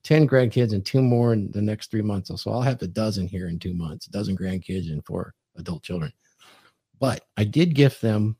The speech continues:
with a full blood panel when they reached the age of thirty so that they knew exactly what they were at the peak performance. And I didn't skimp it. It was gonna be the full panel. And when you say full to a doctor,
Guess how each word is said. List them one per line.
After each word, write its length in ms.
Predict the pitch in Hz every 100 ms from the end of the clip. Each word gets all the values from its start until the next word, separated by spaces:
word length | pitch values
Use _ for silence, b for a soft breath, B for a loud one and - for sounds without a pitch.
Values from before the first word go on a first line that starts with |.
| _ 98
with 500 | 98 104 98 - _ _ _ _ _ -
a 80 | 101
full 220 | - 143
blood 280 | 117 117 113
panel 360 | 92 98 90
when 120 | 95 98
they 100 | 95
reached 260 | 95 -
the 80 | 90
age 160 | 90 85
of 100 | 90
thirty 340 | 90 90 -
so 160 | - 98
that 120 | 92
they 100 | 92
knew 280 | 95 127 135
exactly 600 | 80 85 - - - 170
what 300 | 160 143 -
they 120 | 127
were 380 | 117 101 98 -
at 160 | - -
the 100 | - _
peak 280 | - 117 -
performance. 560 | 98 - - 90 90
And 100 | -
I 100 | 131
didn't 300 | 156 151 120
skimp 440 | 110 - 131 127 120
it. 100 | 113
It 40 |
was 140 | 101 113
gonna 220 | 117 117
be 160 | 107
the 100 | -
full 480 | 90 - 123 131 135 _ _ _ _ _ _ _ -
panel. 360 | 120 110 90
And 120 | -
when 120 | 95 110
you 100 | 151
say 260 | - 151
full 420 | 131 131 135 151 156
to 140 | 143
a 40 |
doctor, 540 | 139 135 139 156 156